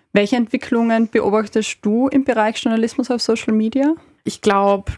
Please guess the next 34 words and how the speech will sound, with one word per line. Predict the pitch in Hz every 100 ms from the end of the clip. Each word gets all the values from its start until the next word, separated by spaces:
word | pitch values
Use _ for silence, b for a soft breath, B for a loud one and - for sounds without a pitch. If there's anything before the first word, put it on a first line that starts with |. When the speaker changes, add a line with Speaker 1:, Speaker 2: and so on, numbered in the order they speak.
| _ -
Speaker 2:
dass, | 196 196 - - - - _
wenn | 196
man | 196
jetzt | 185 -
wirklich | 208 175 -
nur | 196 220 254 277 - -
mit | - 214 208 - -
Social | - 214 180 208
Media | 214 208 190 -
aufwächst, | 175 208 - 247 -
wirklich | 208 190
von | - 170 -
Grund | - 254 330 -
auf | 175 175 247 - - B B B -
und | 196 180
so | - - 214
vielleicht | 240 208 190
auch | 185
den | 196
Journalismus | 175 185 170 226 - 269
kennenlernt, | - 247 247 247 247 B B B B
dann | 196 185
glaube | 185 185 196
ich, | 208 208 - - _ _ _ _ -
ist | -
ein | 214
anderes | - 202 190 -
Verständnis | 180 - 180 185 190 -
für | 190
Journalismus | 190 185 180 190 - 175
da | - 196 240
oder | 196 190
oft | 220 - -
auch, | 190 196